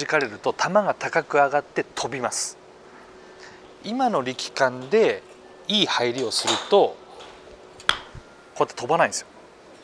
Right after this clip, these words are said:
で、あの高さが出る。何気なく打ってますけど、うまいっすね。ああいう風に打ってあげた方がいいんですけども、今のどうやって打ってるかって言ったら、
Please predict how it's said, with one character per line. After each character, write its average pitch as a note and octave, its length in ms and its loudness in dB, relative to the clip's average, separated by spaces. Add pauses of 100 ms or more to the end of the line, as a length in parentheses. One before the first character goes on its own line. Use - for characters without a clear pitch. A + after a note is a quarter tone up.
(840)
で、 D#3 120 0
あ C3+ 120 2
の F3 80 0
高 - 260 0
さ - 140 -2
が - 80 -6
出 - 120 -14
る。 - 140 -12 (880)
何 E3+ 260 0
気 A#3+ 120 0
な B3 100 2
く C#3 160 -4
打 - 20 -2
っ C3 40 -6
て - 180 -8
ま G#2 140 -6
す - 100 -14
け G#2+ 80 -10
ど、 F2 80 -12
う C#3+ 180 -4
ま A3+ 220 -2
い A3 80 -10
っ - 20 -14
す - 340 -10
ね。 B2+ 1000 -4
あ A2 120 4
あ E3 100 4
い F#3+ 100 0
う G#3 120 -2
風 A#3 200 -4
に D#3 120 -6
打 D3 60 -2
っ - 20 -12
て - 180 -2
あ A#2+ 80 2
げ A#2+ 80 -6
た C3+ 140 4
方 B2 60 4
が A#2 100 0
い - 20 -2
い C#3 40 -4
ん C3+ 60 -10
で A2 80 -8
す - 120 -6
け A2+ 100 -12
ど A#2+ 120 -4
も、 D3 180 -4
今 F#3 180 -2
の C3+ 80 -2
ど A#2+ 100 -2
う D3+ 40 6
や C3+ 60 2
っ - 20 -8
て - 120 -6
打 A#2+ 40 -4
っ - 20 -8
て - 140 -14
る - 60 -16
か A2 100 -10
っ - 20 -14
て - 80 -20
言 G#2+ 80 -14
っ - 40 -20
た C3+ 100 -4
ら、 A#2+ 160 -2